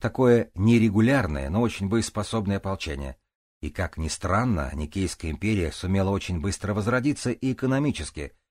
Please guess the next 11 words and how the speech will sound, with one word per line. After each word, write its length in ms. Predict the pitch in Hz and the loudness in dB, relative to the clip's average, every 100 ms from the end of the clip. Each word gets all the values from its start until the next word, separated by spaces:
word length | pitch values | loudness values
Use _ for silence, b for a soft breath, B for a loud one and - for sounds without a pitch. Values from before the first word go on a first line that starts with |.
| _ _ | _ _
поскольку 540 | 80 - - 95 87 82 | -6 -4 -2 -2 -2 -6
гигантские 580 | 82 92 104 - 95 | -4 0 0 0 -2
расходы 460 | 92 - - 117 69 | -2 -2 -4 -4 -2
на 100 | 71 | -6
поддержание 580 | 80 73 78 90 90 85 | -6 -4 -2 -2 -2 -4
столицы, 640 | - 85 110 127 - 65 55 | -4 -2 0 -2 -6 -10 -8
роскоши 520 | 87 92 - 90 98 | -6 -6 -6 -6 -4
двора 380 | 95 117 117 - _ _ _ | 0 2 0 -2 _ _ _
ушли 520 | 151 135 90 92 95 - | -2 0 0 0 -2 -8
в 60 | - | -16
сторону. 500 | - 85 73 67 | -4 -2 -2 -6